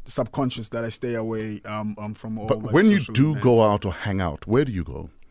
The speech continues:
Speaker 2: Without,
Speaker 1: What?
Speaker 2: you know, causing stalker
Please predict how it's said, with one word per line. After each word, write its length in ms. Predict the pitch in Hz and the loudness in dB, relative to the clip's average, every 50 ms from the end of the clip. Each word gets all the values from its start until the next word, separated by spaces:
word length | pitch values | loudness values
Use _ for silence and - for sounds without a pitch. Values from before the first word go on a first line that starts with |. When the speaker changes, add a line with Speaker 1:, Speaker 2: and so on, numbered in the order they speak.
| _ _ - _ - | _ _ -20 _ 2
Speaker 2:
Without, 520 | - 123 123 127 127 120 - - - - - - | 4 8 10 10 10 10 8 6 0 -6 -6 -8
Speaker 1:
What? 260 | 117 - _ 151 151 | -14 -16 _ 0 2
Speaker 2:
you 60 | 131 | 2
know, 140 | 101 87 87 | 2 2 0
causing 360 | - - 113 110 87 101 101 | 0 4 4 4 4 4 0
stalker 640 | - - - 117 101 - - - 98 87 82 78 73 | 0 2 4 6 6 6 4 2 2 2 2 0 -2